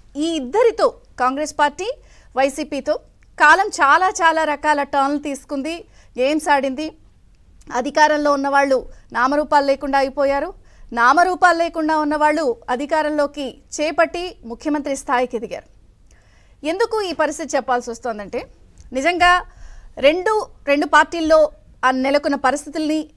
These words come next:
అభివర్ణించొచ్చు. అధికార పార్టీ విషయానికి తీసుకుందాం. ఒక కెరటంలాగా ఎగిసిపడింది.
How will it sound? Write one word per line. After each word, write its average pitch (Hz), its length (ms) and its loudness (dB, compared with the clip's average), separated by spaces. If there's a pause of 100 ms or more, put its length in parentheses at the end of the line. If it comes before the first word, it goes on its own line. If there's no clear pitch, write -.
అభివర్ణించొచ్చు. 247 840 -2 (360)
అధికార 440 400 4
పార్టీ 294 220 4
విషయానికి 262 400 -4
తీసుకుందాం. - 440 -8 (920)
ఒక 294 160 2
కెరటంలాగా 381 680 4
ఎగిసిపడింది. 240 600 -4